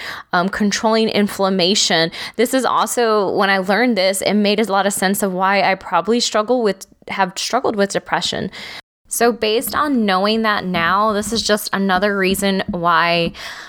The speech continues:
I decided and have decided, <laughs> it's like I keep, um, finding these, m-, finding more reasons why this is just the right choice for me.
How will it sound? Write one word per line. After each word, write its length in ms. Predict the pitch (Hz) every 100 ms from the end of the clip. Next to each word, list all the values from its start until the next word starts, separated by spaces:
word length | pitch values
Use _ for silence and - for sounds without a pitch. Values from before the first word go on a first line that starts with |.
| - - -
I 140 | 190
decided 800 | 190 202 180 180 185 180 190 175 196 -
and 140 | 208 220
have 240 | 254 330
decided, 420 | 277 - 196 220 269
<laughs> 0 |
it's 180 | 262
like 120 | 240 226
I 100 | 220
keep, 380 | - 247 240 -
um, 480 | 180 202 185 180 175 _ - _ _ _ - _ _
finding 480 | - - 247 269 285
these, 260 | 254 233 202
m-, 380 | 214 196 202 - -
finding 320 | 269 359 339
more 280 | 240 226 226
reasons 500 | 202 214 233 233 202
why 600 | 180 180 202 240 254 247
this 280 | 220 208 -
is 140 | 247
just 400 | - 269 - - 190 185
the 120 | 208
right 260 | 196 196 -
choice 320 | - 202 196
for 220 | - 180
me. 400 | 202 254 226 214